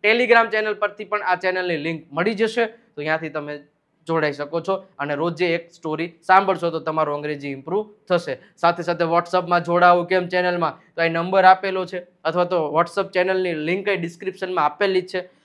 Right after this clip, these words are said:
આ નંબર ઉપર મેસેજ કરશો એટલે હાય કરીને એક મેસેજ આવશે, સોરી, તમે કરશો એટલે એ લિંક આવશે, લિંક ઉપર ક્લિક કરીને ફોલોનું બટન દબાવી દેવાનું એટલે WhatsApp ચેનલમાં જોડાઈ જશો. તેમજ Telegram છે વિજય નાકિયા ગુરુ of ગુજ્જુ અને Instagram પર તમે ફોલો નથી કરતા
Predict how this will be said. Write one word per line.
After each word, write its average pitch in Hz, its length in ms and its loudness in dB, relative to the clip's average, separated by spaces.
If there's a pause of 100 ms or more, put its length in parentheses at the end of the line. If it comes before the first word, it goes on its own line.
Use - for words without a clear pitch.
આ 196 100 6
નંબર 233 280 4
ઉપર 233 220 0
મેસેજ 180 360 -2
કરશો 226 360 -6
એટલે 202 140 0
હાય 170 280 4
કરીને 214 340 -4
એક 156 120 -8
મેસેજ 170 360 -4
આવશે, 214 540 -2
સોરી, 165 220 -4
તમે 196 280 2
કરશો 208 360 -2
એટલે 196 180 -4 (260)
એ 185 100 4
લિંક 233 400 2
આવશે, 214 260 6
લિંક 208 220 -2
ઉપર 214 220 -4
ક્લિક 208 280 -10
કરીને 196 180 -6
ફોલોનું 208 420 0
બટન 208 280 -2
દબાવી 247 260 6
દેવાનું 170 340 0
એટલે - 320 -8
WhatsApp 175 440 -4
ચેનલમાં 156 360 -8
જોડાઈ 165 240 0
જશો. 196 380 -2 (200)
તેમજ 269 280 6 (180)
Telegram 202 460 2
છે 196 160 -2
વિજય 180 320 -2
નાકિયા 190 320 -2
ગુરુ 175 340 0
of 190 60 -12
ગુજ્જુ 180 280 -6
અને 175 180 -4 (120)
Instagram 240 680 2
પર 240 140 -2
તમે 220 160 -8
ફોલો 208 260 -4
નથી 214 160 -8
કરતા 190 420 -2